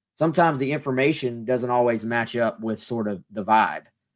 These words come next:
So I'll be very curious, Chris, to see exactly when he decides to make a decision. Does it still say that way? Does it stay that way, I should say, with the information? Or does it sort of flip back to what we originally thought, and that was that maybe this thing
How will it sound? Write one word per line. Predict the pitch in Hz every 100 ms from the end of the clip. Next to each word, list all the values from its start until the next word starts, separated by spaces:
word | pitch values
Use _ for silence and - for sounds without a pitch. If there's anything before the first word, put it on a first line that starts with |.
| _ -
So | 117
I'll | 120 151
be | 147
very | 131 135 117
curious, | 127 123 117 -
Chris, | 120 117
to | 107
see | - 113
exactly | 101 101 101 113 113 117 110
when | 101 110 107
he | 107
decides | 98 107 101 98
to | 101
make | 101 98
a | 92
decision. | 92 107 104 101 92 _ _ _ _ - 95
Does | 123 131 127
it | 131 -
still | - 131 139 135 -
say | - 135 180
that | 147 -
way? | 104 101 -
Does | 120 113
it | -
stay | - 147 156
that | 113 101
way, | 98 95
I |
should | - 95
say, | - 95 - _ _ _ -
with | 113
the | 113 120
information? | 117 104 101 123 - 175 190 _ _ _ _ -
Or | 151 147 147 180 175 _ _ _ _ _ -
does | 131 123
it | 127
sort | - 139
of | 117
flip | 143 139
back | 120 120 104
to | 120
what | 120
we | 127 107 -
originally | 107 123 113 110 104
thought, | 156 143 -
and | 120
that | 120 -
was | 110
that | 113 110
maybe | 117 113
this | 110 110 -
thing | 117 110 101